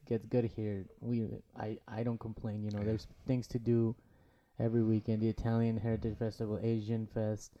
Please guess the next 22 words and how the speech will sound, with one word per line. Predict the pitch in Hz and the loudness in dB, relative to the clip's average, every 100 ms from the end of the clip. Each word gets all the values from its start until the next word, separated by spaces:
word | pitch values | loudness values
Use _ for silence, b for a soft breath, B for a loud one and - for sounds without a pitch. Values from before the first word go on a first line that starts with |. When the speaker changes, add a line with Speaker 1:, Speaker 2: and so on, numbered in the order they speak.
| b b b b - | b b b b -6
Speaker 1:
the | |
Latino | 110 110 143 127 | -2 0 2 2
Heritage | 104 135 131 127 113 | 4 4 4 2 0
Speaker 2:
Yeah. | 120 | -2
Speaker 1:
Festival, | - 120 113 117 113 107 | 0 -2 2 4 4 2
the | |
Warm | 104 123 123 | 4 4 4
Orland | 123 123 113 110 | 2 2 0 -2
Music | 110 - | -4 -4
Festival, | 110 - 113 107 110 107 104 b b b | -6 -4 -4 -2 0 0 -2 b b b
you | 113 | 0
know, | 101 | 0
eighty, | 113 120 | 0 0
the | 113 117 | 0 4
big | 135 120 | 4 4
ones, | 113 110 | 2 -2
eighty | 123 | -4
thirty-five, | 120 117 - 117 110 | -4 -4 -2 -4 -4
Hinterland, | 117 113 117 110 107 107 104 - 151 B B - | -6 -6 -4 -2 -2 -2 -6 -12 -20 B B -4
five | 113 | -2
one | 107 | -2
five, | 104 113 107 107 104 | 0 0 2 2 0